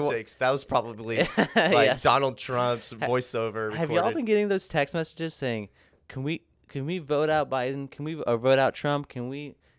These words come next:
Speaker 1: can we get Biden?" Or the opposite way too. It's like,
Speaker 2: <laughs>
Speaker 1: "Can we get, can we keep Trump? We need you to keep," like, just random numbers, and they're like, "Hey, my name is Denise, and, uh, I'm Jason. Could we? How do you know my name?"
Speaker 2: Yeah.
Speaker 1: "I don't know, Denise." How, like,
Speaker 2: <laughs>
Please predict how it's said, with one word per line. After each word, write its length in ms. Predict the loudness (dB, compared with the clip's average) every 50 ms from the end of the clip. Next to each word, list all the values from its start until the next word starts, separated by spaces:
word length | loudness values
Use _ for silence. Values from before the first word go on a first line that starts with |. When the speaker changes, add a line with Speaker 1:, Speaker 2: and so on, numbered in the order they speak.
| _ _
Speaker 1:
can 80 | -12
we 40 | -10 -8
get 180 | -8 -10 -12 _ _ _ -10 -6
Biden?" 480 | -2 0 0 0 -2 -2 -6 -6 -4 -2
Or 160 | 0 0 2
the 140 | 2 4 4
opposite 300 | 4 2 2 0 -4 -2
way 120 | -2 -2
too. 220 | -4 -4 -6 -6
It's 120 | -6 -6 -6
like, 140 | -8 -8 -8 -10 -10 -10 -10
Speaker 2:
<laughs> 160 | -10 -10 -12
Speaker 1:
"Can 180 | -10 -6 -6
we 100 | -6 -6
get, 140 | -6 -10 -10
can 160 | -8 -6 -4
we 100 | -4 -6
keep 240 | -6 -8 -10 -10 -10 -8
Trump? 340 | -6 -4 -4 -4 -4 -6 -10
We 200 | -10 -8 -6 -6
need 240 | -6 -6 -6 -8 -8
you 60 | -10
to 80 | -12 -12
keep," 240 | -12 -14 -16 -10 -8
like, 220 | -8 -8 -8 _ _ _ _ _ _ _ _ _
just 220 | -14 -12 -12 -12 -12 _
random 320 | -6 -2 0 0 0 0 0
numbers, 460 | 0 0 0 0 0 0 -2 -4 -8 _ -10
and 80 | -6 -4
they're 80 | -2
like, 220 | -2 -2 -2 -4 -6
"Hey, 180 | -6 -4 -4
my 140 | -2 -2 -4
name 220 | -4 -4 -6 -6
is 100 | -8 -10
Denise, 400 | -8 -6 -4 -4 -4 -6 -8 -10
and, 80 | -10 -8
uh, 160 | -8 -8 -10 -12 _ _ _ -16
I'm 180 | -14 -14 -16 -18 _ _ _ _
Jason. 320 | -10 -10 -8 -8 -8 -12
Could 140 | -14 -12 -12
we? 100 | -12 -12 -14
How 120 | -14 -14 -12
do 60 | -12
you 80 | -12 -12
know 60 | -12
my 100 | -14 -14
name?" 260 | -14 -16 -16 -18 -18 -20 _ _ _
Speaker 2:
Yeah. 160 | -8 -8 -8 -8 -10 _ _ _ _ _ _ -14
Speaker 1:
"I 60 | -12
don't 140 | -10 -10 -8
know, 120 | -10 -10
Denise." 360 | -10 -8 -10 -10 -10 -12 -14 -18 -18 -16
How, 140 | -16 -16 -16 _ -14
like, 120 | -12 -12 -10 -10 -2 2
Speaker 2:
<laughs> 840 | 2 2 2 2 0 0 0 -2 -6 -6 -6 -6 -8 -10 -14 -14 -14